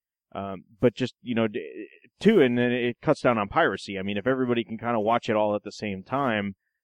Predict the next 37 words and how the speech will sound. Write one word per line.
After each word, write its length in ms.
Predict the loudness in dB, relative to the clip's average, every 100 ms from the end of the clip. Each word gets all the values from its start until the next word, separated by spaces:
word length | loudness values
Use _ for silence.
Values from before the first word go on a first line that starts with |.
| -4
then, 420 | 0 2 0 -4
you 120 | -4 -2
know, 60 |
you're 160 | -2 -2
not 160 | -4
so 100 | -4
worried 260 | -4 -2 -2
about 200 | -4 -6
people, 440 | -8 -6 -6 -6 -10
you 120 | -6
know, 100 | -4
bootlegging 560 | -2 -2 -2 -6 -8 -8
it, 140 | -10 _ _ _ _ _ -12
uh, 180 | -10 -6
and 160 | -2
watching 300 | 0 0 -2
it 100 | -4
that 220 | 0 0 -2
way. 140 | -6
So 100 | -2
I 120 | 0
just 200 | 0 0
thought 220 | 2 2 0
from 160 | -2
that 200 | -2 -2
perspective, 540 | -4 -6 -4 -6 -6 -4
that 160 | -4
was, 160 | -4 -6 -6
that 120 | -6
was 120 | -8 -6
pretty 260 | -2 0 -2
impressive 520 | -2 -2 -2 -4 -8
to 120 | -8
do 140 | -6 -6
it 100 | -6
that 180 | -8
way. 220 | -8 -12